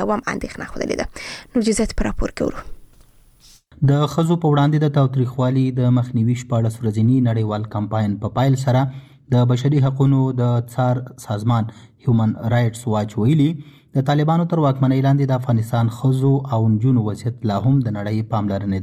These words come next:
Speaker 2: ته اړتیا لري. دغه سازمان پرون دوشنبه په یو راپور کې ویلي چې په افغانستان کې له ښځو او نجونو سره روان تشدد تنظیم شوی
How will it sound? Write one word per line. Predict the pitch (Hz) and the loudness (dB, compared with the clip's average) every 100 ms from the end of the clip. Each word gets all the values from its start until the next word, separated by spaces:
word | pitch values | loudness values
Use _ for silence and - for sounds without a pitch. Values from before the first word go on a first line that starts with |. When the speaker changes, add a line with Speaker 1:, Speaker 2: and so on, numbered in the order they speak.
| 113 | -2
Speaker 2:
ته | 104 | 0
اړتیا | 113 - 90 | -2 -2 -2
لري. | 107 117 120 - - _ - 135 | 2 0 0 -12 -20 _ 0 2
دغه | 135 143 | 2 0
سازمان | 143 160 165 156 | 2 2 0 2
پرون | 143 147 143 | 2 2 0
دوشنبه | - 139 135 135 | 0 0 2 0
په | 117 | 0
یو | 110 104 | 0 -2
راپور | 120 113 | -2 -2
کې | 113 113 | 2 2
ویلي | 139 127 | 2 2
چې | 139 135 - - - | 0 0 -4 -12 -4
په | 120 | -2
افغانستان | 127 131 131 156 160 | 0 0 0 0 -2
کې | - 135 | 0 0
له | 123 | 0
ښځو | - 147 139 127 | 0 2 2 2
او | 104 | 2
نجونو | 120 135 - | 2 0 0
سره | 123 123 110 | 0 2 2
روان | 110 110 113 | 0 0 -2
تشدد | 117 104 131 170 - - - - | -4 0 0 0 -4 -18 -8 0
تنظیم | 107 95 104 104 | 0 2 0 0
شوی | - 151 156 | 2 2 4